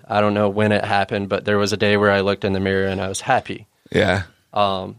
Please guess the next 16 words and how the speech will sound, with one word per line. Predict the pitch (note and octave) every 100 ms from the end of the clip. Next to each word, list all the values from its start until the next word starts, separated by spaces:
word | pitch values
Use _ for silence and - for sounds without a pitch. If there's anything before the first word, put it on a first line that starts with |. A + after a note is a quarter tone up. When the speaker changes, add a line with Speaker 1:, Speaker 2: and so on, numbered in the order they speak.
| -
Speaker 1:
it | A2
was | D3
Speaker 2:
Oof. |
Speaker 1:
probably, | B2 A2+ G#2+
like, | G#2 G2
six | - G#2+ -
months | G#2 F#2+
down | - G2+
the | G2
road. | G2 F#2+ G2+ - _ _ _ _ _ _ _ _ _ _ _
And, | B2 B2 B2 B2 A2+ A2 _ -
um, | B2 A#2 G#2+ G2 G#2 A2 _ _ -
I | A2+
was | G#2+
going | - A#2+ A2
to, | A2+